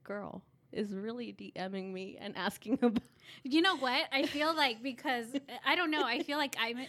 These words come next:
Speaker 2: as emotional as she is probably,
Speaker 1: Uh-huh.
Speaker 2: and I would probably have done the same.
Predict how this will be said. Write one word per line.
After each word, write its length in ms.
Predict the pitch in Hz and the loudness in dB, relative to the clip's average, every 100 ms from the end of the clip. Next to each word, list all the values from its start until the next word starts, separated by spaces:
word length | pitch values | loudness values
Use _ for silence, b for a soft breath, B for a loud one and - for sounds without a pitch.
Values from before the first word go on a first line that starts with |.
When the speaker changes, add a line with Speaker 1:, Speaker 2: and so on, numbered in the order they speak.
| - | -4
Speaker 2:
as 180 | 247 233 | -2 -2
emotional 600 | 233 214 226 254 247 226 | -4 -4 -6 -4 -2 -2
as 120 | 226 | -2
she 240 | - 240 | -2 -2
is 160 | 247 262 | -2 2
probably, 500 | 311 285 285 311 320 | 6 6 6 6 4
Speaker 1:
Uh-huh. 80 | - | 2
Speaker 2:
and 120 | 262 226 | 0 2
I 100 | 240 | 2
would 140 | 277 | 0
probably 380 | 277 262 254 233 | 2 4 4 2
have 140 | 240 | 0
done 160 | 202 220 | 0 -4
the 80 | 214 | -4
same. 400 | - 190 202 | -2 -4 -4